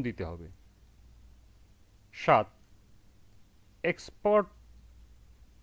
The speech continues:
ডেভেলপমেন্ট ম্যানেজার নিয়োগ করতে হবে, অর্থাৎ রপ্তানি উন্নয়ন ম্যানেজার নিয়োগ করতে হবে। এবং সর্বশেষ আট হলো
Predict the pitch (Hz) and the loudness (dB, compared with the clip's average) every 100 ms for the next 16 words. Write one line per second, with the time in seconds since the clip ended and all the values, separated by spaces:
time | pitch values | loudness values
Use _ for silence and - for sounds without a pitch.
0 | - - 160 175 185 180 180 170 - 127 | -20 -2 2 4 2 2 -4 -4 -4 0
1 | 123 117 98 87 - - - - - - | 0 -2 -6 -12 -18 -20 -20 -20 -20 -20
2 | - - - 127 143 160 - 143 - 110 | -20 -20 -12 -4 0 -2 -2 -6 -6 -8
3 | 95 92 90 - - - - - - - | -8 -10 -16 -20 -20 -20 -20 -20 -20 -20
4 | - - - - - - - - 127 - | -20 -20 -20 -20 -20 -20 -20 -6 -6 -2
5 | 156 170 - - - - - - - 143 | -2 -2 -8 -20 -20 -20 -20 -14 -2 0
6 | 165 - 175 170 180 190 - - - - | 0 -2 -4 -4 -6 -12 -20 -20 -20 -20
7 | - - - - - 156 147 147 139 139 | -20 -20 -20 -20 -8 -2 0 2 2 0
8 | 143 - 113 120 123 135 147 123 113 - | -4 -12 -4 -2 -2 -4 -4 -4 -6 -8
9 | 104 - 87 85 87 - - - - - | -12 -10 -12 -14 -20 -20 -20 -20 -20 -20
10 | - - - - - - - - - - | -20 -20 -20 -20 -20 -20 -20 -20 -20 -20
11 | - - - - 117 - 185 196 185 135 | -20 -20 -18 -10 -8 0 0 2 -2 -4
12 | - 120 117 131 107 | 2 4 4 0 -6